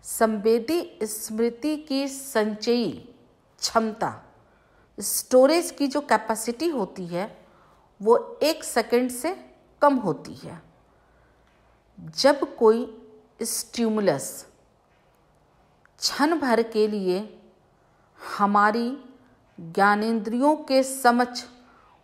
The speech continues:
उपस्थित होकर हट जाता है, तो हट जाने के बाद भी उसका चित्र थोड़े समय के लिए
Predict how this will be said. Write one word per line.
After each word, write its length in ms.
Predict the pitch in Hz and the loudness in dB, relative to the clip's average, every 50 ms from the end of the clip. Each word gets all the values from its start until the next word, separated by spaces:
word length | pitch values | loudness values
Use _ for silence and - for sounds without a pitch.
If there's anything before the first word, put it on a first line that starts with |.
| _ _ | _ _
उपस्थित 680 | 240 233 - - 214 220 220 - - - 302 311 302 - | -6 -6 2 2 2 2 2 -4 -6 -4 -4 -4 -4 -8
होकर 640 | - - - - 226 247 254 - - 170 135 - - - - - - _ _ _ _ - | -14 -16 -2 6 6 6 6 6 0 -2 -2 -2 -8 -16 -20 -20 -20 _ _ _ _ -18
हट 280 | - - - 269 285 330 | -12 2 2 2 4 4
जाता 440 | 294 214 202 170 165 - - 214 226 | 2 4 4 2 2 4 2 2 2
है, 300 | 233 196 160 123 139 - - _ _ _ _ _ _ _ _ _ _ _ _ _ _ _ _ _ _ _ _ _ _ _ | 2 -2 -8 -12 -14 -16 -20 _ _ _ _ _ _ _ _ _ _ _ _ _ _ _ _ _ _ _ _ _ _ _
तो 120 | - 214 202 | 4 4 4
हट 420 | 185 - - - 254 294 294 - | 4 0 -4 0 0 0 0 0
जाने 400 | 294 233 226 196 196 196 220 247 | 0 2 4 4 4 4 0 -2
के 220 | 247 - - 254 | -4 0 2 2
बाद 420 | 247 202 - 170 147 151 - - - - - _ _ _ _ _ _ _ _ _ _ _ _ 185 | 2 4 4 2 2 2 -4 -8 -18 -20 -20 _ _ _ _ _ _ _ _ _ _ _ _ -8
भी 380 | - 233 269 285 277 - - - | 0 0 0 0 0 -6 -8 -8
उसका 380 | 220 214 - - - 262 254 | -6 -6 -8 2 4 4 4
चित्र 520 | 262 262 - - 262 262 262 - 277 294 294 - - - - _ _ _ _ _ _ _ _ _ _ _ _ | 4 0 -6 -6 -6 -6 -4 -4 -6 -6 -6 -8 -16 -20 -20 _ _ _ _ _ _ _ _ _ _ _ _
थोड़े 560 | - - - - 285 311 330 349 359 381 392 339 | -18 -8 0 2 4 6 6 6 4 4 2 0
समय 380 | - - 247 220 226 233 240 | -2 -6 -6 -4 -2 -4 -4
के 260 | 240 233 - 208 190 | -4 -6 -4 -2 -2
लिए 500 | 180 180 180 175 208 262 349 - - - | -2 -4 -8 -8 -8 -8 -8 -10 -14 -20